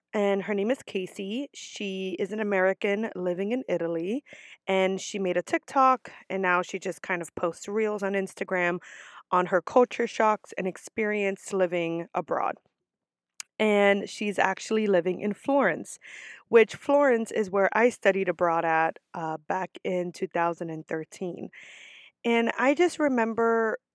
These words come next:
what it was like walking down the cobblestone streets, going to, you know, espresso bars to get a shot of espresso before my first class,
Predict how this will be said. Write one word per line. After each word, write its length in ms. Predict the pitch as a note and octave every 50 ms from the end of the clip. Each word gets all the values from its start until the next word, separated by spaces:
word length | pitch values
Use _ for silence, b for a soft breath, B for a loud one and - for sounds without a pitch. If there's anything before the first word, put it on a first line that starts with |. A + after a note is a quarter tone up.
| _ _
what 560 | - - - G3 F#3 G3+ B3 B3+ C4 C4 B3 - _ _ _
it 160 | - A#3 A3
was 240 | - G3+ G3+ F#3+ -
like 460 | F#3 F#3 F3+ F#3 F#3 F3 E3+ - - - - - _
walking 380 | - F#3+ F#3+ - - G#3+ G3+
down 260 | F#3 G3 F#3 F#3 F#3 F#3
the 80 | F3+
cobblestone 800 | E3 - - G3 F3+ F3 F3+ F#3 F3 - - - F#3 E3+ F3 F3
streets, 680 | - - - - A#3+ A#3+ A#3+ A#3 A#3 A3+ - - - B B B B B B B B B B B B _ F#3+ F3
going 300 | - A#3+ A#3 A3+ A3+ A3 -
to, 180 | - G#3 F3+ - _ _ _ _ _ _ _
you 160 | - A#3+ A3+
know, 80 | G3+ F#3
espresso 640 | F3+ F#3 - - - - B3+ B3+ A#3 - C4 A#3 G3+
bars 400 | A3 A3+ A3 A3 A3 G#3+ A3 -
to 80 | -
get 160 | G3+ G3+ G3 G3
a 20 |
shot 220 | F3 - G#3+ G#3
of 80 | G3+ F#3+
espresso 500 | F#3+ - - - - A3+ A3 - - A3
before 240 | F#3 G3+ - - G3
my 140 | F#3+ F3+ F3
first 320 | - E3+ E3 - - -
class, 600 | - - C4 B3+ B3 A#3+ A#3+ A#3+ A#3+ A3+ - -